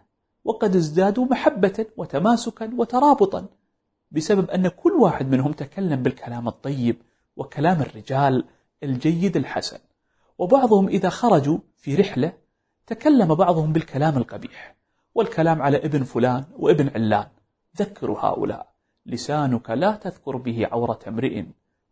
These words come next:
فكلك عورات وللناس، وللناس ألسن". إذا جلسنا في رحلة فتكلم بعضهم على الناس،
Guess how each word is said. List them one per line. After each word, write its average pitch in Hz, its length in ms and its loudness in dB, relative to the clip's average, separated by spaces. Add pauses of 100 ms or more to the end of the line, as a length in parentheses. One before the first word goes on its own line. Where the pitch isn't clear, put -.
فكلك 127 520 -4
عورات 113 680 0 (560)
وللناس، 127 640 0
وللناس 139 640 0
ألسن". - 420 -4 (580)
إذا 139 240 2
جلسنا 160 560 -2 (160)
في - 160 -8
رحلة 160 340 -2 (460)
فتكلم 190 600 -2
بعضهم 143 600 0 (120)
على 147 200 -2
الناس، 135 500 0